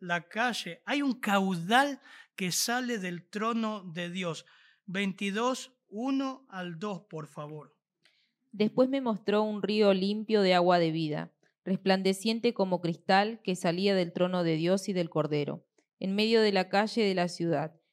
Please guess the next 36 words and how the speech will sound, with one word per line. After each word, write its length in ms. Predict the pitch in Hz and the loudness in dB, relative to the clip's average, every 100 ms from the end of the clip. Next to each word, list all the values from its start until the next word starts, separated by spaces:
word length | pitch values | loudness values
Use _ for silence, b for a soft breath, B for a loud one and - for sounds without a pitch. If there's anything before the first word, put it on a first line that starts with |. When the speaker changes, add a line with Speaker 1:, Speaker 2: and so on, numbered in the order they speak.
| _ - | _ 0
Speaker 2:
Y 120 | 185 | 6
a 100 | 190 | 8
uno 380 | 208 233 247 240 | 8 6 4 4
y 80 | |
a 100 | 202 | 6
otro 280 | 196 202 196 | 6 4 2
lado 260 | 196 196 190 | 6 6 8
del 180 | 180 175 | 6 4
río 420 | 196 226 233 233 | 2 2 2 0
estaba 440 | 190 - 208 202 196 | -4 0 4 6 6
el 120 | 185 | 4
árbol 500 | 185 196 202 202 - | 4 4 2 0 -6
de 180 | 160 170 | -4 0
la 120 | 160 | 2
vida, 460 | 165 175 156 165 - _ _ | 2 0 -2 -4 -12 _ _
que 100 | 185 | -4
produce 480 | 180 185 202 208 233 | 2 4 4 4 2
doce 360 | 208 214 220 202 | 2 0 -2 -2
frutos, 680 | 202 190 - 151 - - _ _ _ _ _ _ _ | -2 -2 -2 -6 -8 -18 _ _ _ _ _ _ _
dando 680 | 143 175 214 233 240 233 | -2 2 2 4 2 4
cada 300 | 226 220 220 | 2 4 2
mes 280 | 214 220 220 | 2 0 0
su 140 | 220 | -2
fruto, 640 | 196 208 226 226 254 247 - | 0 0 0 4 4 4 -4
y 140 | 208 | -4
las 300 | 190 180 - | 0 -2 0
hojas 320 | 220 220 220 | 0 0 -2
del 180 | 196 180 | -2 2
árbol 500 | 196 214 233 240 - - | 2 4 4 2 0 -2
eran 320 | 214 220 214 | 0 0 2
para 180 | 185 170 | 0 0
la 160 | 175 | -2
sanidad 540 | 175 170 170 170 196 208 | -2 -4 -2 2 2 2
de 180 | 202 | -2
las 160 | 196 185 | -2 -2
naciones. 720 | 165 - 180 160 147 170 - | -6 -2 0 0 -4 -12 -20